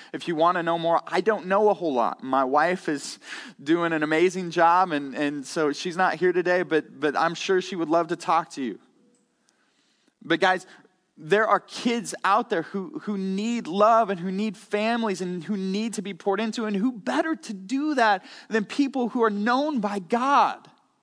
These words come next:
Who better to open up their homes? And guys, I'm saying this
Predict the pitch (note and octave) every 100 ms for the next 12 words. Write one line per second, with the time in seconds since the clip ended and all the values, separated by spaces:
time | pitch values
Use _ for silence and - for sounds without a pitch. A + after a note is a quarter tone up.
0 | _ _ _ _ _ _ _ _ _ _
1 | _ _ _ - D#4 B3+ D4 D4+ D#4 A#3
2 | A#3+ A#3+ D4 C#4 B3+ B3 G#3+ C#4 D4 B3+
3 | B3 B3+ B3 - B3 A#3 - B3 C#4 C#4+
4 | B3+ A3+